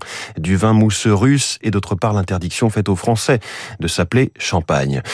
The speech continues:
Ce journal de l'économie met le cap au nord ce lundi matin. Élection législative aujourd'hui en Norvège. Après huit ans au pouvoir, la première ministre de droite pourrait être battue par une coalition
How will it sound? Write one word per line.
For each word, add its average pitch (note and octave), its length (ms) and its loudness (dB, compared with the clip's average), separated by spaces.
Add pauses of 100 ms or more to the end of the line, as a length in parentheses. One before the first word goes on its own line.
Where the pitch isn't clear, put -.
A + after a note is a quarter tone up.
(220)
Ce F#3+ 160 2
journal G3 320 4
de F3+ 80 2
l'économie D#3+ 640 2
met C3+ 160 4
le C#3 120 2
cap - 360 -2
au A#2+ 140 4
nord C3+ 380 4
ce - 120 -2
lundi G#2+ 300 2
matin. A#2 540 2
Élection A2 520 2
législative G2+ 680 2
aujourd'hui F#2+ 380 2
en F#2 80 4
Norvège. C#3+ 560 4 (400)
Après A#2+ 220 -2
huit C3+ 260 2
ans C#3+ 80 6
au C3+ 60 4
pouvoir, C3+ 380 2
la A#2+ 100 2
première B2+ 280 2
ministre B2 540 2
de G#2+ 80 2
droite A2 320 2
pourrait C#3+ 320 2
être D3 300 0
battue B2+ 320 2
par C3 180 2
une B2+ 140 4
coalition C#3+ 640 2